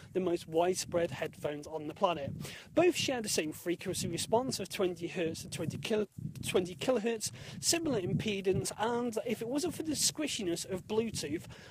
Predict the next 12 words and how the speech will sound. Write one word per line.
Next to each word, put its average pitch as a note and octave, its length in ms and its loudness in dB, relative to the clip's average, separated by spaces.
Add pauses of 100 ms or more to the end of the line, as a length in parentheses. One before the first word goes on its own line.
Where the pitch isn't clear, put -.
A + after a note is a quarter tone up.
I G3+ 120 4
would G#3+ 240 4
argue B3 760 2 (580)
that F#3 180 2
the E3 60 -8
sound B3+ 400 4
and D4 100 4
the C4+ 40 2
quality D4+ 680 0
would F#3 240 0
surpass E3+ 800 0
that G#3+ 440 2